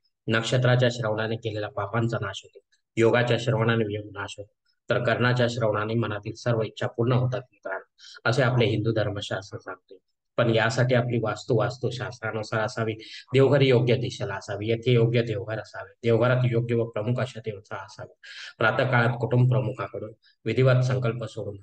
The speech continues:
अभिषेक युक्त पूजा संपन्न व्हावी, तसेच पूजा कर्त्याची व कुटुंबातील इतर सदस्यांची अंतर्बाह्य कर्मशुद्धी असायला हवी, तरच आपण नाना सिद्धी प्राप्त करण्याला पात्र ठरतो,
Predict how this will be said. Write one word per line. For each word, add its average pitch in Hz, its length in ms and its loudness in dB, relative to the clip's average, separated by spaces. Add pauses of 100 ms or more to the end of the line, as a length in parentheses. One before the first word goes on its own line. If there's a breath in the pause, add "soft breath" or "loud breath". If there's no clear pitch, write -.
अभिषेक 127 460 2
युक्त 123 220 0
पूजा 107 260 -2
संपन्न 113 420 -8
व्हावी, - 280 -12 (480 loud breath)
तसेच 143 320 2
पूजा 123 200 4
कर्त्याची 117 440 0
व 104 100 -4
कुटुंबातील 110 560 0
इतर 101 200 -6
सदस्यांची 101 680 -10 (360 soft breath)
अंतर्बाह्य 120 500 4
कर्मशुद्धी 120 640 0
असायला - 420 -10
हवी, - 160 -20 (320 loud breath)
तरच 127 200 4
आपण 117 260 2
नाना 110 260 0
सिद्धी 117 260 -4
प्राप्त 113 360 -4
करण्याला 104 320 -6
पात्र 110 400 -2
ठरतो, - 400 -10